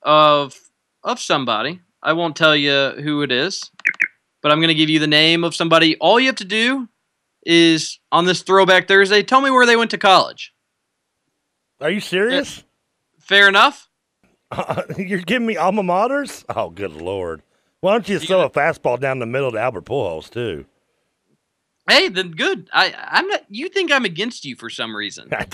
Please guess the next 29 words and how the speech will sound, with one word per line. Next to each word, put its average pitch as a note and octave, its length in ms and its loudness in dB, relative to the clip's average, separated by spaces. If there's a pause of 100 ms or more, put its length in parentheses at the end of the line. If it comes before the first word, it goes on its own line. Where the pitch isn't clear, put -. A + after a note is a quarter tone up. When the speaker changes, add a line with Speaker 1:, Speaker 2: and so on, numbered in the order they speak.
(120)
Speaker 1:
I B3 100 4
want D4 280 -4
you - 80 -12
Speaker 2:
yeah, - 60 -8
Speaker 1:
to - 80 -6
do D#3 100 0
Speaker 2:
no, D#3+ 120 2
Speaker 1:
well. C3 80 0
Speaker 2:
I F3+ 100 0
think G3+ 280 -6
you B2+ 120 -4
are D3+ 160 0
against G#2+ 420 -10
me. F2 160 -10 (560)
I F3 120 0
think, G#3 180 0
I E3+ 80 2
think A#3 100 0
Speaker 1:
No. G#3 280 2
Speaker 2:
you, E3 40 -2
I F#3 140 2
think A#3 180 -4
you G#3 80 -4
stay G#3 360 0
up G3 160 0
at D3 100 -6
night C#3+ 480 -2 (340)
like, C3+ 220 -2
like, C3 200 -4